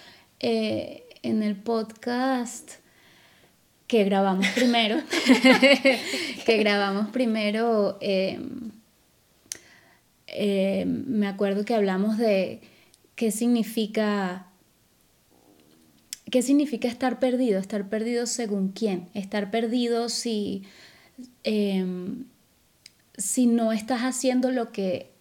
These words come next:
la sociedad, eh, te implica hacer, ¿no? Te dice que tienes que hacer. Ah, bueno, tú tienes, la vida es una, un, una, una lista, un checklist. Entonces,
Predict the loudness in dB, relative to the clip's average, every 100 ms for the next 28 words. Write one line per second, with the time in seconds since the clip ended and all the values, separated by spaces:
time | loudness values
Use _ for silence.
0 | -6 -4 -2 -4 -6 -6 -4 -2 -2 -2
1 | -2 -2 -4 -10 -20 -20 -20 _ -6 -2
2 | 0 -2 0 0 0 2 0 0 -2 -2
3 | -4 -8 -4 -2 0 -2 -2 -4 -2 -2
4 | -2 -4 -4 -4 -2 -2 -2 -4 -6 -4
5 | -2 -2 -4 -12 -20 -18 -6 -2 0 -2
6 | -4 -4 -4 -2 0 0 0 -2 0 0
7 | 2 2 0 0 -2 -2 -2 -4 -6 -6
8 | -4 -4 -2 -2 -2 -2 -6 -4 -2 -2
9 | -2 -2 -4 -6 -4 -4 -2 -2 -2 -8
10 | -8 -8 -8 -6 -6 -6